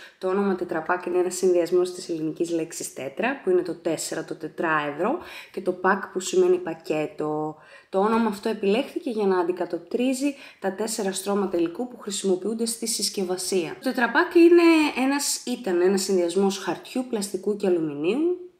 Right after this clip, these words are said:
που δημιουργεί μια ελαφριά και ανθεκτική συσκευασία που μπορούσε να διατηρήσει τα υγρά φρέσκα,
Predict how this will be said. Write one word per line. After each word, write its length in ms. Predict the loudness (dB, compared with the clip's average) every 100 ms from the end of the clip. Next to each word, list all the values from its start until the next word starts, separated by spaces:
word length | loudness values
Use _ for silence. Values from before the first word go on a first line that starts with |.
| -8
που 80 | -4
δημιουργεί 460 | 0 2 2 0
μια 200 | 0 0
ελαφριά 480 | 0 -2 0 0 0
και 200 | -2 -6 -2
ανθεκτική 680 | -2 -2 -6 -6 -8 -6 -8
συσκευασία 800 | -6 -6 -8 -8 -8 -4 -4 -4
που 80 |
μπορούσε 380 | -4 -4 -4 -4
να 80 | -4
διατηρήσει 600 | -4 -6 -4 -6 -6 -6
τα 60 | -6
υγρά 280 | -2 -4
φρέσκα, 640 | -4 -6 -4 -4 -4 -4